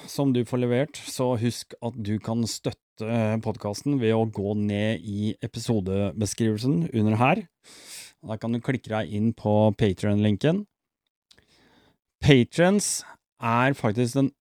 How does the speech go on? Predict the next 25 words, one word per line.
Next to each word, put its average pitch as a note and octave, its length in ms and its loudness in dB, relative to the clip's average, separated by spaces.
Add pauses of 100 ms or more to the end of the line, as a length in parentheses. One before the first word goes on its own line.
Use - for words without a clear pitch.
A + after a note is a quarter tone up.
(140)
eneste G2+ 640 0
kilden G#2+ 400 -2
til A2+ 140 -2
inntekter G#2 680 -2 (320)
som A2+ 360 -2
kan B2+ 200 0
drifte A#2 540 -4
de G#2+ 180 2
nødvendige G#2+ 640 4
plattformene, A2+ 760 4 (720)
og A2 180 4
er A#2 60 4
derfor - 480 -2
ekstremt A2+ 1000 0
viktig A#2 540 -8 (320)
for G2+ 260 -2
å G#2 220 -8
kunne A2+ 240 -2
fortsette G#2+ 420 -8
å A2 80 -2
levere G#2 680 0 (340)
godt A2 480 -2
innhold F#2+ 340 0
til G#2 100 0
deg. F#2 160 -4